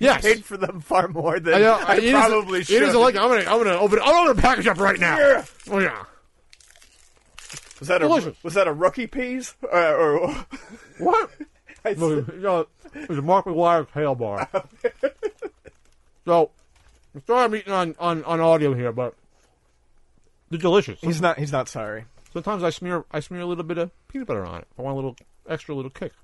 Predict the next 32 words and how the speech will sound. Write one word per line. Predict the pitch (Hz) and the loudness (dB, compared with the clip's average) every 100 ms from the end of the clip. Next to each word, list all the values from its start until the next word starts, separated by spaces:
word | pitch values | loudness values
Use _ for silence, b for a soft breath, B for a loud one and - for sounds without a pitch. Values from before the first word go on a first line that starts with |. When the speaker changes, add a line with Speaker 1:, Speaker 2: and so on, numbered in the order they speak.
| - 143 | -20 -20
Speaker 2:
I | 143 | -18
kinda | 135 139 135 | -12 -12 -12
feel | 127 | -12
like | 120 113 | -14 -14
having | 113 110 | -14 -16
a | 104 | -20
cherry | - 123 101 | -14 -10 -8
one, | 104 76 120 117 | -10 -12 -16 -16
but | - | -14
I | 107 | -14
don't | 110 | -14
have | 113 117 107 | -14 -16 -16
one | 113 | -18
with | 107 - | -18 -18
me | - | -20
right | - - | -20 -20
now. | - - _ | -20 -20 _
Speaker 1:
So | 214 | 0
here's | 269 247 | 2 2
the | |
deal, | 156 160 127 | 0 0 0
people. | 113 - 76 - _ _ _ - - - _ _ _ _ _ _ - _ _ _ - | -2 -10 -16 -18 _ _ _ -20 -20 -20 _ _ _ _ _ _ -20 _ _ _ -10
This | 185 | -6
is | 254 | -4
the, | 208 175 _ | -4 -6 _
this | 160 196 | -20 -14
is | 202 226 | -6 -2
a | 196 | 0
great | 180 165 | 0 0
sponsor. | - 139 110 - - B B | 0 -2 -2 -10 -18 B B
Speaker 2:
<laughs> | B - - | B -20 -6
Sorry. | 185 151 | -2 -2